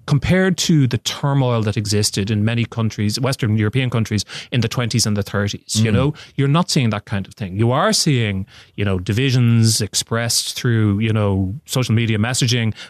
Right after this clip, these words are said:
Speaker 1: which are, which are, which are really profound, but they're, they're not the same kind of thing. And one of the things, to give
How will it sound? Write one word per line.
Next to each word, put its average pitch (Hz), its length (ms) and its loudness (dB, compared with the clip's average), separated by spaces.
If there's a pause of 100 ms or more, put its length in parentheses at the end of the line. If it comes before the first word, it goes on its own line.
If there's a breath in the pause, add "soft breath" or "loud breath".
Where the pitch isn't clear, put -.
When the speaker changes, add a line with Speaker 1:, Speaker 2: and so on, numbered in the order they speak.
Speaker 1:
which 139 120 -2
are, 117 140 -2
which 139 180 0
are, 135 160 0
which 139 240 2
are 117 140 0
really 120 260 2
profound, 131 640 0
but - 160 -6
they're, 139 200 0 (120)
they're 135 100 0 (140)
not 208 140 -6
the 151 60 -2
same 123 220 -2
kind 107 180 -6
of 110 80 -8
thing. 107 220 0
And 110 100 2
one 156 140 2
of 160 80 0
the 131 100 -4
things, 110 360 -2
to - 100 -12
give 110 260 -2